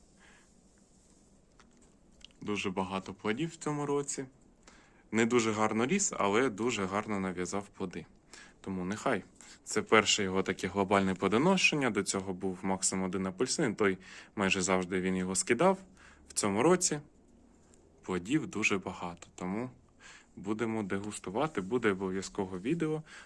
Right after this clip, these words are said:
про кожен із нових сортів, які плодоносять в цьому році в перший раз. Це мандарин Карлик, як завжди, з плодами.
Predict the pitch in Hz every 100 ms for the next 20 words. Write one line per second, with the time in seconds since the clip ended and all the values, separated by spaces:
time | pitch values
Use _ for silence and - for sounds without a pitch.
0 | - - 107 101 - 120 139 127 101 92
1 | - 101 101 95 - 101 - 160 101 -
2 | - 92 92 98 131 107 - - 110 113
3 | 101 120 123 - - 101 101 - 104 113
4 | - - - - - - - - _ -
5 | - 113 92 92 90 92 92 - 156 180
6 | 175 - - _ _ - - _ _ _
7 | _ - - - _ _ - - 113 98
8 | 101 98 98 95 - 107 147 170 160